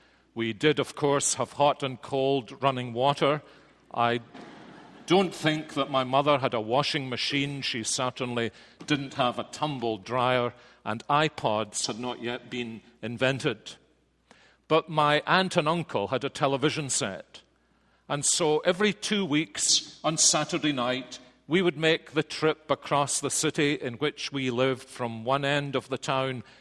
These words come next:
to the other end of the town to have an evening watching television. Actually, there was only one program I was really interested in, and it began at eight o'clock.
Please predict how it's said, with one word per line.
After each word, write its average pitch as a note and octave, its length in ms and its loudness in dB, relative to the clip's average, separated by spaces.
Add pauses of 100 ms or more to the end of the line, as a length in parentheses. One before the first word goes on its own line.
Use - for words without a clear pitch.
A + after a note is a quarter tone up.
(120)
to C#3+ 100 0
the C#3+ 140 4
other E3 240 6
end A#2+ 160 -2
of A2 80 -8
the A#2 100 -6
town A2+ 460 -4 (300)
to D3+ 80 0
have C3+ 160 2
an C#3+ 120 0
evening A2+ 580 0 (200)
watching A2+ 640 -2 (220)
television. C3 640 0 (1120)
Actually, F#3 480 2
there D3+ 100 2
was D#3+ 160 0
only F#3 220 2
one D3+ 260 2
program A2+ 680 0
I B2+ 100 0
was B2+ 220 -2
really C#3 260 2
interested C#3+ 540 -2
in, A#2+ 300 -2 (220)
and C#3+ 160 -2
it F#3+ 120 4
began B2+ 440 0
at C#3+ 180 -4
eight C#3 160 -2
o'clock. C3+ 720 -2